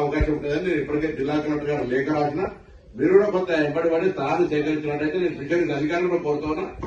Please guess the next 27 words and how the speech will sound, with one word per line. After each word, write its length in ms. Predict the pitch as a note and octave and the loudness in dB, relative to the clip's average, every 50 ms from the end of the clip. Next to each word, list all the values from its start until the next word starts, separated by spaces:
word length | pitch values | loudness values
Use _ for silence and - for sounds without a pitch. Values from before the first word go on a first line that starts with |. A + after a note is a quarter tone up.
| - - - - - | -10 -12 -16 -12 -6
దాన్ని 180 | C#3+ D#3 E3 D#3 - | -4 -2 -2 0 0
కొద్దిగా 200 | D#3 D3+ F3 E3 - | 6 6 6 6 8
చొరవ 240 | D#3 D#3 F#3 G3+ G3 F#3 | 8 8 8 8 8 8
చూపెట్టండి. 440 | F3 - F3 E3 F3 E3+ E3+ - - - | 8 6 6 2 2 0 0 0 0 0
ప్రభుత్వం 360 | D#3+ D#3 D#3+ F3 E3+ F#3 F3+ E3+ E3 | 0 0 0 0 2 2 0 0 0
తరఫున 300 | D3+ D3+ D3+ F3+ G3+ A#3 - - - - - - - - - | 0 0 2 2 0 0 -4 -8 -14 -20 -20 -20 -20 -20 -14
స్థలం 300 | - D3+ D3 D#3 F3 F#3 F#3 F3+ | -8 -2 0 2 2 4 4 4
అలా 140 | F3 F3 E3+ D#3+ D#3+ | 6 4 4 4 2
చేయించి 340 | E3 E3+ E3+ - A3 G#3 G3 F3 | -2 -2 -2 -2 0 0 0 0
దానికి 220 | D#3+ D#3+ D3+ - - | 0 -2 -4 -4 -2
సంబంధించినటువంటి 600 | D3 D3+ D#3 D3+ D3+ D#3 D#3 D#3 D#3+ D#3 D#3 D3+ - | 0 0 0 0 0 0 0 0 0 -2 -2 -2 -2
ఫిష్ 160 | E3+ E3+ - - | -2 -4 -2 -2
మార్కెట్ 340 | D#3 D3+ D3+ D3+ D#3+ E3+ E3+ D3+ | -2 -2 -2 -2 0 2 2 2
చేద్దాం. 280 | C3 A#2+ B2+ B2+ A#2+ - - - - - - - - - - - - - - - | 2 2 -2 -4 -4 -8 -12 -20 -20 -20 -20 -20 -20 -20 -20 -20 -20 -20 -6 0
తర్వాత 280 | D3+ E3 F3+ F#3+ G3 G#3+ G#3 - | 4 6 6 6 6 4 2 4
కరీంనగర్ 420 | - E3+ F3 F3 F#3+ G3 G3 E3+ D3 E3+ | 4 6 6 6 6 6 4 4 6 6
జిల్లా 240 | F3 F3 F3+ F#3+ - - - - - - - - - - - - - | 8 8 6 6 4 0 -4 -12 -16 -20 -20 -20 -20 -20 -20 -10 -2
బొమ్మె 280 | C3+ C#3+ D3+ F#3 G#3 G#3 F#3 | 0 0 2 4 4 4 6
చేపలకు 360 | F#3 F3+ F3 F#3 F#3 F3+ E3+ - F3 | 4 2 4 4 4 4 4 4 2
సంబంధించినటువంటి 760 | D#3+ D#3+ E3+ E3 E3 - - D#4 - D#3+ D#3 D#3 D#3 D3+ D#3 D#3 D3+ | 0 0 0 0 0 -2 -2 -2 -2 -2 0 -2 -2 0 0 0 0
దాని 160 | D3+ D3+ D3+ D3+ | 2 2 4 4
మీద 140 | D3+ F3 F3 D#3 D#3 - - - - - - - - - - | 6 6 4 4 2 -2 -4 -10 -16 -20 -20 -20 -4 0 2
ఉత్పత్తికి 540 | - - - - G3 G3 G3 F#3+ F#3 G3+ A3 G3 F3+ | 2 2 4 4 4 4 6 4 4 4 4 4 4
మనం 180 | E3 F3 F#3 G#3 A3 A3 - - - - _ - _ _ _ _ _ _ _ _ _ _ - - | 2 2 2 0 0 -2 -6 -14 -20 -20 _ -20 _ _ _ _ _ _ _ _ _ _ -14 -6
కరీంనగర్ 460 | D3+ D3+ E3+ F3 F3 F3 E3+ E3 F3+ F#3+ F#3 - | -2 4 4 6 6 6 4 2 2 2 2 2
కేంద్రంగా 400 | D3+ D3+ D3+ D#3 E3 E3 E3 E3 - D3 | 2 2 2 2 0 0 -2 -2 -2 -2
ప్రకటించినారు. 580 | D3 - D3 D3 C#3 - C#3+ C3+ B2 A2 F#2+ | -2 -2 -2 -4 -4 -4 -4 -4 -4 -4 -6